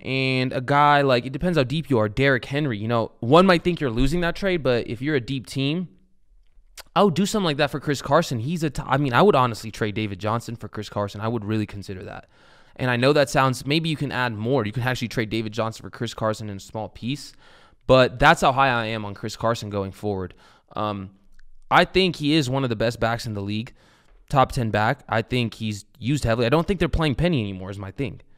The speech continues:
Like, I don't really think that Rashad Penny is gonna be very crucial going forward. I don't think they can play him with how well he's playing. Like, what, do you take snaps away from Carson to give it to Penny right now?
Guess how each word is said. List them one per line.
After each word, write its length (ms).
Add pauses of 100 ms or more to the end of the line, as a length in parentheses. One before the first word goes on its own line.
(280)
Like, 180
I 60
don't 420
really 220
think 440
that 120
Rashad 500
Penny 380
is 160
gonna 220
be 440 (540)
very 1040
crucial 500
going 240
forward. 200
I 20
don't 160
think 140
they 100
can 320
play 180
him 100
with 120
how 180
well 220
he's 200
playing. 380
Like, 180
what, 140
do 80
you 40
take 180
snaps 320
away 120
from 140
Carson 300
to 60
give 100
it 80
to 80
Penny 260
right 160
now? 240